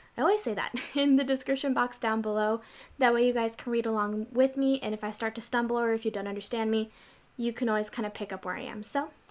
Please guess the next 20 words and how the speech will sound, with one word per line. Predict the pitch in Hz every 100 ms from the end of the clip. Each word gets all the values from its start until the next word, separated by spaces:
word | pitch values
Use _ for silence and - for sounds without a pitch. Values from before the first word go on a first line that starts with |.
| -
let's | 240 240
get | 262
started | - 247 247 330
with | 247 -
these | 202
spooky | - 202 196 233
stories. | - 190 - - - - _ _
It's | 285 277
time | - 302 370
to | 381
delve | 269 247 226 220 _ _ -
deep | 262 349 - -
into | - 262 262 - 294
the | 247
dark, | 220 233 339 - -
the | 226
eerie, | - 269 277 285
and | 233 226
the | 233
unsettling. | 226 226 - 190 180 190